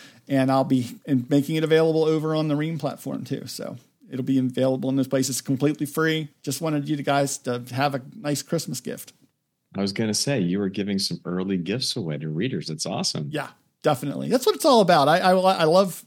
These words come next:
Speaker 1: I love my readers. I wanna make sure you all are entertained and have some, have a good time this holiday season.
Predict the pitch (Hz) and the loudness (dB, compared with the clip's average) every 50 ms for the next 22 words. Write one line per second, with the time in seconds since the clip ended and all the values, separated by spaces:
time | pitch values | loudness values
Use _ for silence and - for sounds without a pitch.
0 | _ - 156 160 170 180 196 180 180 165 156 151 151 151 151 147 147 135 139 139 | _ -2 0 2 6 6 4 4 2 -4 -2 -2 -2 -2 -2 -2 -2 -2 -2 -2
1 | 139 151 151 151 160 165 - - - - 156 160 160 156 147 - 170 - - - | -2 -2 -2 -2 -4 -4 -6 -6 -4 -2 0 2 2 0 -2 -4 -10 -18 -18 -20
2 | _ - - 156 156 156 160 160 156 156 156 156 156 151 - 151 147 147 147 151 | _ -2 4 6 8 10 10 10 8 6 2 0 -2 -2 0 2 2 2 2 2
3 | 151 151 139 131 135 143 135 - - 135 139 127 - 135 127 147 143 135 135 143 | 0 0 0 2 2 2 0 0 0 0 -2 0 0 2 2 2 2 2 0 0
4 | 147 151 151 147 143 143 - - 151 156 156 151 151 143 147 147 - 165 160 151 | 0 0 0 0 -4 -8 -4 -2 -2 0 2 0 0 0 0 0 -2 -2 -2 -2
5 | 156 160 165 143 - 185 175 156 - - - | -2 -4 -4 -4 -4 -6 -6 -8 -10 -14 -18